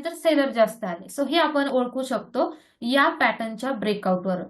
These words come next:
So हा जो पॅटर्न आहे सगळ्यात इम्पॉर्टंट डोजी पॅटर्न, जर हा पॅटर्न बनला असेल तर तो स्टॉक कोणत्याही साईडला, ज्या साईडला ब्रेक करेल त्या साईडला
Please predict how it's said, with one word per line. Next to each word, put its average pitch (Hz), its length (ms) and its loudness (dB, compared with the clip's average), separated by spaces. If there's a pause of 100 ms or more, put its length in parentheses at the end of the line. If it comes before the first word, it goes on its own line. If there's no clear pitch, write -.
(280)
So 254 40 2
हा 262 180 2
जो 311 140 4
पॅटर्न 277 320 2
आहे 262 220 0
सगळ्यात 302 540 4
इम्पॉर्टंट 269 520 0
डोजी 247 340 -2
पॅटर्न, 180 400 -4
जर 269 160 2
हा 262 140 2
पॅटर्न 247 440 0
बनला 240 360 0
असेल 262 440 0 (340)
तर 339 140 6
तो 359 340 2
स्टॉक - 640 0 (760)
कोणत्याही 285 440 6
साईडला, 247 340 0
ज्या 262 180 0
साईडला 277 340 0
ब्रेक 262 380 0
करेल 269 300 0
त्या 262 140 -2
साईडला 240 420 -4